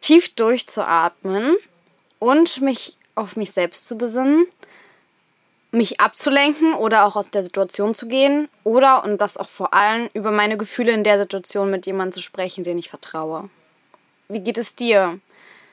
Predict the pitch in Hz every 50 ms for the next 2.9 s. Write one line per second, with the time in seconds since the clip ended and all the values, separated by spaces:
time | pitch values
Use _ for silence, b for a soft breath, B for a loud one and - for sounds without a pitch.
0 | b b b b b _ _ 233 - 240 226 226 233 214 233 240 240 269 - 294
1 | 277 277 247 233 277 269 269 - - 277 269 262 254 269 277 277 - - 285 277
2 | 285 294 294 - - - 226 - - 214 202 185 - - 165 143 101 196